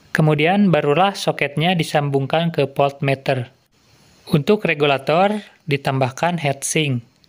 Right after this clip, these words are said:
dan dibaut di tempat yang masih kosong. Bagian paling akhir yaitu memasangkan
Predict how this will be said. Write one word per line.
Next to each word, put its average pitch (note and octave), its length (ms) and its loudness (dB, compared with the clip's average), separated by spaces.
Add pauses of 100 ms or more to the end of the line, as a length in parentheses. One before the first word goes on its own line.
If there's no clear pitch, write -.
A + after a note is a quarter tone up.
(120)
dan F3 340 2
dibaut C#3+ 400 2
di D3 160 -2
tempat C#3+ 380 -2
yang C#3 180 0
masih C3 320 -4
kosong. C3 400 -2 (3750)
Bagian F3 460 4
paling E3 260 2
akhir D3 320 2
yaitu E3 480 2
memasangkan E3 960 0